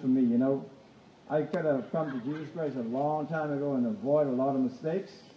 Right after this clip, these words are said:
But I said, "You know something, I gotta clean up myself before I come to Jesus Christ, man."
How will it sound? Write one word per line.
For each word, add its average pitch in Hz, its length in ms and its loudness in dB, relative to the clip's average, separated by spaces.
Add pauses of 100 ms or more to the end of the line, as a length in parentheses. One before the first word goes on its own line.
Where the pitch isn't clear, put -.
(440)
But 117 100 -6
I 135 120 0 (120)
said, 143 220 0
"You 139 60 -2
know 143 160 0
something, 151 260 -4
I 139 100 -2
gotta 220 180 -2
clean 156 280 -6
up 147 60 -4
myself 139 440 -2
before 139 300 -6
I 135 60 -4
come 135 200 -4
to 110 160 -8
Jesus 120 380 -4
Christ, 120 300 -6
man." 110 320 -4